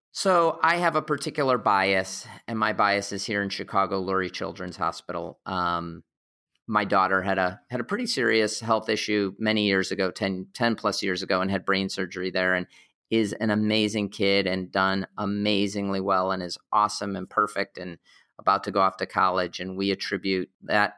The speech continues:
success to Lurie's Children's Hospital. So we every year try to support them to the best that we can. And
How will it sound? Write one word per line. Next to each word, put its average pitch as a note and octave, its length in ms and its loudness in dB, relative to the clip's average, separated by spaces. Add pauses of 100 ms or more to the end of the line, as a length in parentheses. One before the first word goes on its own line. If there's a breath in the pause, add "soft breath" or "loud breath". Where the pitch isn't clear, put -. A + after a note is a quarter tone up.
(200)
success - 680 -2 (120)
to G#2 320 2
Lurie's G2 380 2
Children's G2 420 -2
Hospital. E2 420 -2
So F#2+ 460 0
we F#2+ 480 2
every G2+ 240 2
year F#2 220 2
try F2+ 220 0
to E2+ 80 -2
support F2+ 420 -2
them F2+ 200 -2
to - 120 -8
the E2+ 80 -4
best E2+ 300 -4
that - 100 -8
we F2 100 -6
can. A2 440 0
And F#2 220 0